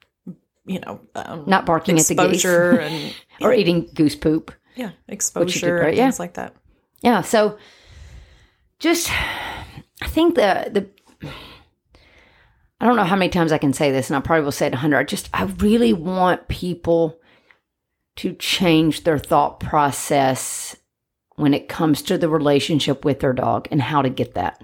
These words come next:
Speaker 2: And I,
Speaker 1: Mm-hmm.
Speaker 2: and that's where my next book I really wanna focus on, not a how-to book on how to train this or train that, or, but truly those little things, like we talk about on the podcast, little things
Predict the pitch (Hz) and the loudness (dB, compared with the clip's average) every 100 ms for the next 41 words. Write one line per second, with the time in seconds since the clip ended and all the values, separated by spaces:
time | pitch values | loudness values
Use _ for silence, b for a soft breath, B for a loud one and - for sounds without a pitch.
0 | - _ _ 190 202 - 208 208 226 226 | -20 _ _ 0 0 2 2 2 0 0
1 | 214 202 190 b b b b b - 175 | 2 0 -2 b b b b b -4 0
2 | 175 170 170 - 165 156 147 151 147 147 | 2 0 0 0 0 2 0 2 2 0
3 | 135 147 143 - 120 131 160 180 - 165 | 0 0 0 -4 0 2 2 2 0 -2
4 | 165 - 156 131 147 - 135 143 143 147 | -2 0 0 2 0 -2 -4 -4 0 -2
5 | 139 127 - 160 143 139 139 139 - - | -2 -8 -2 2 4 4 4 2 -2 -4
6 | 151 139 131 131 127 123 104 113 b b | 0 2 4 4 2 2 -2 -4 b b
7 | b b b b b _ - 160 185 180 | b b b b b _ -18 -2 0 0
8 | - - _ _ _ _ _ - - 233 | -2 -10 _ _ _ _ _ -12 0 2
9 | 262 233 185 170 151 165 175 180 190 147 | 4 4 4 2 0 0 0 2 2 -2
10 | - 185 180 165 147 147 - 156 156 143 | 0 2 2 2 2 0 -2 -2 -2 -6
11 | 175 156 165 147 147 - 165 190 151 139 | -4 -2 0 0 0 0 -2 0 0 0
12 | 135 - b b b b b 175 226 277 | 0 -6 b b b b b 0 2 2
13 | - 170 220 165 117 113 - | 0 2 2 2 -2 -6 -12